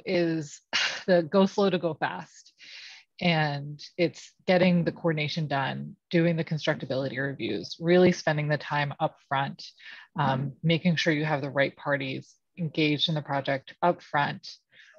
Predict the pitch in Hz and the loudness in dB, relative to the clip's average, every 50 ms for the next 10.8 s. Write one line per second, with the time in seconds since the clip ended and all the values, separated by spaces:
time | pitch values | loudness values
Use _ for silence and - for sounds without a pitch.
0 | - 156 139 139 139 143 135 - 160 139 - 165 160 160 156 - - 165 151 143 | -2 -2 -2 -2 -2 -6 -2 -2 -2 0 2 2 4 4 2 2 2 2 4 4
1 | 143 143 147 147 151 143 - _ _ - - - 165 147 147 147 151 151 151 143 | 4 4 2 0 0 -2 -4 _ _ -14 -6 -4 -2 0 0 0 0 -2 -4 -4
2 | - - _ _ _ - 180 143 151 151 143 - - 185 170 170 170 165 160 - | -8 -10 _ _ _ -6 -6 -2 -2 -2 -2 -2 -2 0 2 2 2 2 0 0
3 | 170 156 147 147 151 147 - 156 143 - 160 151 - 135 - - 143 139 131 135 | 0 0 0 0 -4 -6 -8 -10 -8 -8 -8 -8 -8 -10 -6 -2 -2 -2 -2 -2
4 | 143 139 139 135 - - - 143 143 143 143 135 139 143 _ - - - - - | -4 -6 -8 -10 -12 -12 -8 -6 -6 -6 -6 -6 -8 -10 _ -16 -20 -20 -20 -20
5 | - _ - - 156 151 147 143 139 - 139 156 147 - 160 151 131 151 143 143 | -20 _ -6 -2 0 0 0 -2 -4 -4 -2 -2 -2 0 0 0 0 0 -2 -4
6 | - - 143 139 143 151 - - - 147 147 143 139 139 139 143 143 151 _ _ | -4 -2 0 0 0 -2 -4 -2 -2 0 0 2 0 0 0 -2 -4 -8 _ _
7 | _ _ - 160 156 160 175 185 196 208 226 233 233 - 175 156 151 151 151 147 | _ _ 2 2 4 4 4 2 2 2 0 0 0 0 -2 -2 -2 -2 -4 -6
8 | 151 147 139 - - - 180 147 165 147 147 139 - 160 156 151 139 - 147 147 | -8 -10 -10 -12 -8 -6 -2 -2 -2 -2 -2 -4 -2 -2 -2 -2 -2 -4 -4 -4
9 | 143 143 143 - - - 151 143 147 147 143 143 - 165 151 156 156 147 143 143 | -4 -4 -8 -12 -10 -6 -4 -4 -2 -4 -4 -4 -2 -2 -2 0 -2 -2 -2 -4
10 | 147 147 - - 139 - 147 143 143 139 - - - 185 - | -4 -6 -6 -6 -8 -6 -6 -6 -6 -6 -8 -8 -10 -12 -16